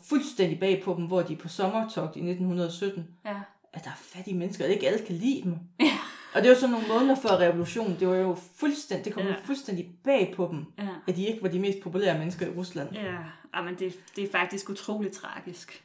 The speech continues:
Speaker 1: Ja, de var jo også selv vokset op privilegeret.
Speaker 2: Ja.
Speaker 1: Altså virkelig, altså ikke bare privilegeret, men virkelig privilegeret.
Speaker 2: Ja.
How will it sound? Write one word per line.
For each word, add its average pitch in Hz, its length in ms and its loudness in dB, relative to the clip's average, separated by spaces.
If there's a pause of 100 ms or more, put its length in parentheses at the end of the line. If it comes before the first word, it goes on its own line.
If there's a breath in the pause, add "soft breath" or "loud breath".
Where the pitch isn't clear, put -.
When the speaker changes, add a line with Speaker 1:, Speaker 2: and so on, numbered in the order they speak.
Speaker 1:
Ja, 185 260 2
de 208 100 0
var 214 100 2
jo 214 60 4
også 240 160 6
selv 254 300 0 (160)
vokset 180 340 2
op 180 100 -2
privilegeret. 165 720 -2
Speaker 2:
Ja. 214 140 0
Speaker 1:
Altså 190 180 2
virkelig, 220 300 2
altså 165 200 -2 (380)
ikke - 220 0
bare 185 240 6
privilegeret, 185 440 4
men 160 200 0
virkelig 156 280 -8
privilegeret. 143 580 -8
Speaker 2:
Ja. 208 60 -8